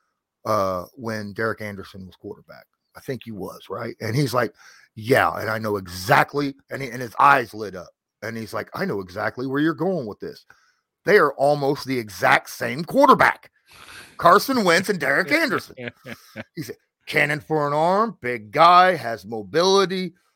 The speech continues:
Speaker 1: can be accurate, but question is, y-, y-, you know, very questionable decision making." And he's like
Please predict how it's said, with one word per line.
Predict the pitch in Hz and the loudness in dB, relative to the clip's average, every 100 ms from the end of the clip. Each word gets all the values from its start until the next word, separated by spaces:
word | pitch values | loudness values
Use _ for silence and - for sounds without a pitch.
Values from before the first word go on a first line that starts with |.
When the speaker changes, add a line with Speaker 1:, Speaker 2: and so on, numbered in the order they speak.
| _ _ _ _ - | _ _ _ _ -6
Speaker 1:
can | 165 165 | -4 -2
be | 143 139 | -4 0
accurate, | 165 214 220 214 214 208 _ _ _ _ 110 | 2 2 0 4 6 4 _ _ _ _ -2
but | 147 127 | -2 -2
question | - - 202 165 - 226 220 | -6 -10 0 0 0 -4 -2
is, | 220 160 - _ | -2 -4 -14 _
y-, | 156 139 | -6 -4
y-, | 131 - | -6 -8
you | 139 | -8
know, | 135 117 113 | -6 -6 -4
very | 110 175 208 220 | 0 4 2 0
questionable | - 156 170 - 185 196 196 190 | -6 -4 -4 -4 -4 -2 0 0
decision | 190 - 180 131 | 0 -2 -4 -4
making." | 113 107 - 78 _ _ _ _ _ | -10 -12 -16 -20 _ _ _ _ _
And | 135 | -10
he's | 143 | -6
like | 135 | -8